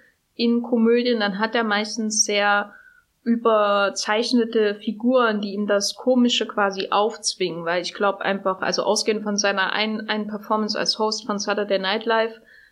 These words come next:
die, die, ähm, äh, unglaublich furchtbar war, ähm, ist, liegt ihm das einfach nicht so sehr,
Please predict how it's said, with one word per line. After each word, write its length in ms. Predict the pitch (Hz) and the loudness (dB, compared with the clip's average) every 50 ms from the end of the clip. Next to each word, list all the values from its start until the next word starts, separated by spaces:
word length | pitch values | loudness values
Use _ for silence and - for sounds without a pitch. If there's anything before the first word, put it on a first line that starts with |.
| _ _ - | _ _ -8
die, 200 | 214 214 208 202 | -6 -4 -2 -2
die, 200 | 202 196 190 196 | 0 2 4 4
ähm, 460 | 190 185 180 - - 190 190 185 185 | 4 4 2 0 0 -2 -2 -4 -6
äh, 220 | 175 - - 185 185 | -6 -4 -2 -2 0
unglaublich 520 | - 214 247 247 277 247 247 247 - - | 2 2 2 4 4 2 2 0 -6 -6
furchtbar 440 | - 269 277 269 269 - 202 185 170 | 0 0 0 0 0 -2 -2 -2 0
war, 360 | 175 180 190 220 247 247 - _ _ _ _ _ _ - | 0 0 0 0 0 -4 -8 _ _ _ _ _ _ -6
ähm, 240 | - 202 208 202 185 | -4 -2 -2 -2 0
ist, 240 | - 247 240 - 240 | 0 -2 -2 0 0
liegt 200 | 254 269 254 269 | 0 0 0 0
ihm 140 | 254 240 226 | 0 2 2
das 180 | 208 196 208 | 2 0 0
einfach 300 | - 190 185 185 190 190 | -2 -2 -2 -2 -2 0
nicht 380 | 202 208 226 226 - - - _ _ _ _ _ _ - | 0 -2 -2 -2 -4 -8 -12 _ _ _ _ _ _ -12
so 460 | - - 226 226 220 214 208 - - - | -6 0 2 2 4 2 2 0 -4 -6
sehr, 540 | - - 220 220 233 254 277 302 294 - | -2 0 2 4 4 4 2 0 -2 -8